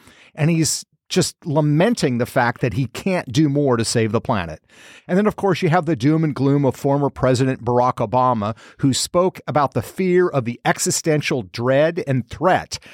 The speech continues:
that young people face because we are not taking action quickly enough. Now, I was a political science major, uh, and, and I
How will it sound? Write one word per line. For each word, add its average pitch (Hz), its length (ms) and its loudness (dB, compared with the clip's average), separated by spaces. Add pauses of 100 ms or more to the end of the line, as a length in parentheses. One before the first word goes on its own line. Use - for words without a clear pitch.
(100)
that 127 160 -2
young 151 240 2
people 151 380 -2
face 135 600 0 (240)
because 131 320 0
we 131 160 2
are 120 100 4
not 131 320 0
taking 131 440 -2
action 113 520 -2 (200)
quickly 107 420 -4
enough. 95 460 -8 (520)
Now, 156 300 2
I 220 140 2
was 262 180 2
a 170 40 0
political 151 380 -2
science 147 460 0
major, 101 560 -4
uh, 123 320 0
and, 135 320 0
and 135 160 0
I 139 180 2